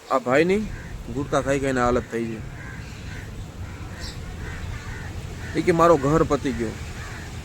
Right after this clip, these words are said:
મારી ઘરની કન્ડિશન અત્યારે કાંઈ નથી." આ ભાઈ કે ગુટકા ખાઈ ખાઈને. તો હું તો એટલો કહેવા માંગુ છું કે આપણે, હું પોતે એક દિવસની દસ વાળી વિમલ ત્રીસ ખાઉં છું, એક દિવસની ત્રીસ વિમલ, એક વિમ-, એક દિવસ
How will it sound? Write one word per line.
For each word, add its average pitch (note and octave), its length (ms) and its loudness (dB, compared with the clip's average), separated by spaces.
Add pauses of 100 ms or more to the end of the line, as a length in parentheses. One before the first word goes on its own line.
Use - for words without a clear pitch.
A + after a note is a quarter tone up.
(260)
મારી E3 200 6
ઘરની D#3 320 6
કન્ડિશન F#3+ 460 6
અત્યારે F#3 320 6
કાંઈ E3 160 2
નથી." C3 320 -2 (840)
આ - 20 -2
ભાઈ D3+ 200 6
કે D3+ 120 2
ગુટકા C3 320 0
ખાઈ A#2 140 -2
ખાઈને. A2 180 -6 (360)
તો G#3 60 -2
હું G3 140 4
તો A#3+ 60 8
એટલો B3 200 8
કહેવા A#3+ 200 6
માંગુ A3+ 200 4
છું A3 120 0
કે - 60 0
આપણે, G3+ 200 2 (680)
હું B3 160 2
પોતે A#3+ 240 6
એક B3 260 8
દિવસની A#3+ 380 0
દસ F#3+ 220 0
વાળી G#3+ 200 4
વિમલ G3+ 280 0 (100)
ત્રીસ F#3+ 240 4
ખાઉં D#3 240 -2
છું, A#2 100 -6
એક E3+ 160 -2 (120)
દિવસની E3 360 -2
ત્રીસ D#3+ 340 -4
વિમલ, D3+ 260 -4
એક E3 220 0
વિમ-, - 300 -10
એક G3 240 -4
દિવસ G3 280 -2